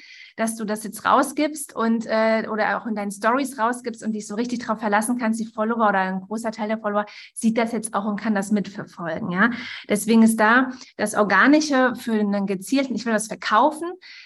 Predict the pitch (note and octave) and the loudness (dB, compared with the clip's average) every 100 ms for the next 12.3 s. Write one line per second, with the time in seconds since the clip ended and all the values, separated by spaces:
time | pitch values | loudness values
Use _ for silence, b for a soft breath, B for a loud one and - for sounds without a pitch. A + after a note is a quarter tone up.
0 | B A#3+ A#3+ A#3+ A#3 A3+ C#4+ - - G3+ | B 0 2 0 2 4 4 2 -8 -6
1 | A3+ G#3+ F3+ F3+ F#3 G3 E3+ E3+ B B | -2 -2 -2 -6 -8 -10 -12 -12 B B
2 | A3+ A#3 B3 C4 B3 A#3+ A3+ A3 A3 A3 | 2 4 6 4 2 0 2 0 0 -4
3 | - G3+ A3 A3+ G#3+ G#3 - F3 G3 G#3+ | -6 -4 -2 0 0 -2 -10 -6 0 2
4 | G#3+ F3+ F#3+ F#3+ F#3+ F3+ F#3+ - G3 B3+ | 0 -4 -6 -8 -14 -12 -14 -8 -2 0
5 | A#3 F#3+ F#3+ G#3+ C#4+ B B B _ A3+ | 0 -4 -4 -2 -2 B B B _ 0
6 | A3+ A3+ - G#3+ G3 B3+ D4+ A#3 A3+ A3 | 0 0 -4 -4 0 0 0 -4 -8 -8
7 | - G#3+ G#3+ - G3+ - C4 C4 B3 B3 | -8 -4 -2 -2 -6 -2 0 0 -2 -4
8 | A3 - A3+ A#3+ A3+ A#3+ A3+ - G#3+ A3 | -6 -2 -2 -2 -4 -6 -8 -8 -10 -4
9 | G3+ F#3+ A#3 B3 C4 C4 C4 B B B | 0 2 0 0 2 2 0 B B B
10 | A3 A3 A3+ A3+ A#3+ A#3 A3+ D4+ D#4+ D#4+ | -4 -2 2 2 0 -2 0 0 0 -2
11 | - C4+ C4+ D4 - b b b A#3 A3 | 0 0 0 -2 -8 b b b 0 4
12 | A3+ A3+ A3 | 6 6 4